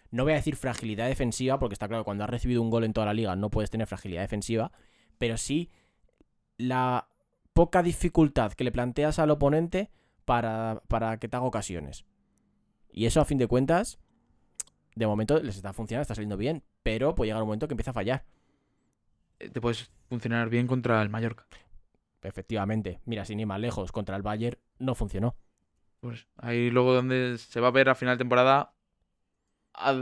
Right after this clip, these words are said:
Speaker 2: qué aspira, qué va a aspirar el Barcelona.
Speaker 1: Desde luego, desde luego. Y estaremos aquí para contarlo y analizarlo.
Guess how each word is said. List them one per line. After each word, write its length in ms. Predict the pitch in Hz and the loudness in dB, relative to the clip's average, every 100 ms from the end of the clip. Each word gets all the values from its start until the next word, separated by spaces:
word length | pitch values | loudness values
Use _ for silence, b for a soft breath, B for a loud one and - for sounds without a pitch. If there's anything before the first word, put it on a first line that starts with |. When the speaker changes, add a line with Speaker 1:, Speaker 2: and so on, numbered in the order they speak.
| 127 | 2
Speaker 2:
qué 100 | 143 | 4
aspira, 540 | 139 - 120 117 117 117 | 2 0 -2 -2 -4 0
qué 80 | 131 | 0
va 60 | |
a 20 | |
aspirar 200 | 120 117 110 | 2 2 2
el 40 | |
Barcelona. 380 | 110 - 107 110 b b _ - | -2 -4 -6 -8 b b _ -14
Speaker 1:
Desde 280 | 95 92 | -10 -8
luego, 280 | 95 95 82 | -6 -4 -4
desde 200 | 87 87 | -8 -8
luego. 300 | 98 87 82 - | -8 -8 -10 -8
Y 100 | 110 | -6
estaremos 360 | 120 117 120 | -4 -4 -4
aquí 220 | 120 127 123 | -6 -6 -2
para 260 | 139 123 | 0 0
contarlo 360 | 117 113 120 147 | -2 -4 -4 -2
y 20 | |
analizarlo. 600 | 131 101 104 117 110 | -4 -8 -10 -10 -10